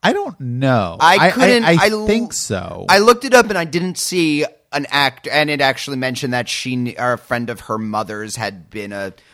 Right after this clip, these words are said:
Speaker 2: lounge singer in,
Speaker 1: Yeah.
Speaker 2: in the sixties, and that's why she, and she picked that song. So I got the sense that it was her, her voice, who I, it sounded very much like her,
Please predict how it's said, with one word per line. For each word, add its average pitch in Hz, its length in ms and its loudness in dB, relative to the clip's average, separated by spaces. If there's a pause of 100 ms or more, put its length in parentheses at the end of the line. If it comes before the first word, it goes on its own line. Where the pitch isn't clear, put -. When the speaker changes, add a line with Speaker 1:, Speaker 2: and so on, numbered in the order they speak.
(100)
Speaker 2:
lounge 107 320 -8
singer 107 340 -6
in, 107 80 -10
Speaker 1:
Yeah. 117 380 4
Speaker 2:
in 90 60 -4
the 117 60 -8
sixties, 156 600 -2
and 123 220 -2
that's 113 200 -4
why 113 160 -4
she, - 220 -10
and 117 180 -8
she 120 240 -8
picked 123 320 -16
that 127 260 -4
song. 120 400 -4
So 117 240 -6
I 117 100 -4
got 165 220 2
the - 80 -16
sense 127 280 -8
that 110 160 -10
it 104 180 -14
was 104 380 -10 (380)
her, 143 200 2
her 139 80 -2
voice, 139 340 -4
who 170 280 -2
I, 175 80 0 (320)
it 165 160 -6
sounded 175 460 0
very 120 200 -6
much 117 260 -8
like 151 240 4
her, 117 240 -8